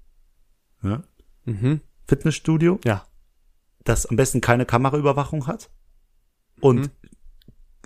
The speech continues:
Speaker 1: Sagst einem Freund, er soll sich deine Karte ausleihen und er checkt sich an dem Abend mit deiner Karte im Fitnessstudio ein. Trainiert da vier Stunden und geht wieder raus.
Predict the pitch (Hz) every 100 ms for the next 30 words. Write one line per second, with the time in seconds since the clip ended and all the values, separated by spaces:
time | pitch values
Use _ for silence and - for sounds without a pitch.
0 | - - 139 - - 131 123 - 123 147
1 | 131 110 123 117 - 117 107 107 - 151
2 | - - 92 - 104 92 107 117 131 135
3 | - - - - 131 127 107 123 139 123
4 | 127 117 104 117 113 - 123 - 113 147
5 | - 98 - 85 85 80 85 _ _ _
6 | _ _ _ - 113 143 165 151 165 156
7 | 170 175 - 196 - 120 107 117 117 107
8 | 117 95 -